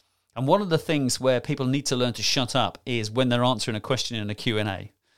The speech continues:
Because, you know, someone asks you a question, you get very excited about the, uh, to, uh, that you've got to <laughs> answer it. So you keep going on and on and on. And then suddenly you've run out of time for a second question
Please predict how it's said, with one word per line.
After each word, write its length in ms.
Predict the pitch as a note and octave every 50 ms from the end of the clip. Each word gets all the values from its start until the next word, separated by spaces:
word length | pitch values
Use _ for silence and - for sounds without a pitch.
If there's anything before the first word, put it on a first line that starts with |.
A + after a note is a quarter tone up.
| _ _ _ _ _ _ _ _ _
Because, 320 | - - - C#3 A#2+ -
you 240 | C3 C3 B2+ - C#3
know, 80 | A2+ G#2
someone 280 | - - F3+ G3+ G3
asks 200 | F#3+ F3+ E3 -
you 60 | D3+
a 40 | B2
question, 280 | - C#3+ C3 - - C3
you 40 | A#2
get 120 | A#2+ G2
very 160 | C3+ A#3 A#3
excited 400 | A3+ A3+ - - F#3+ F#3+ D#3+ E3+
about 220 | D#3 D3 C#3 C3+ A#2
the, 80 | B2
uh, 100 | B2+ C3 - - -
to, 140 | - D#3 -
uh, 120 | D3 D3 -
that 120 | C#3 C3 C#3
you've 140 | B2+ C#3 A#2+
got 100 | D#3 D3+
to 60 | C#3
<laughs> 160 | C3+ D3 D#3
answer 260 | F3+ D3 - C#3 A#2
it. 220 | A2 D#3 G#3 - - - - - - - -
So 220 | - - - - F3+
you 180 | F3+ F3 E3+
keep 320 | D#3+ - F#3 F#3 F3+ - C#3
going 300 | C#3 E3+ F#3 F#3 F3 E3
on 200 | F3 F#3 F#3 E3+
and 120 | E3+ E3
on 180 | F3 F3+ E3+ D#3+
and 140 | D#3+ D#3+ E3+
on. 220 | F3 D3+ G#2+ F#2+ - - - _ _ _ _ _ _ _ _ _ -
And 80 | A2 A2+
then 120 | B2 B2+
suddenly 300 | A#2+ - D#3 C#3+ - A#2+
you've 120 | A2 A2+ B2
run 120 | C3+ C3+
out 120 | C3 A2+
of 60 | A#2 -
time 240 | - C3 A#2 A2+
for 100 | G#2+ -
a 40 | G#2+
second 340 | - - C#3+ B2+ - A2 G#2+
question 420 | - A2+ A2 - - B2 A#2 A2+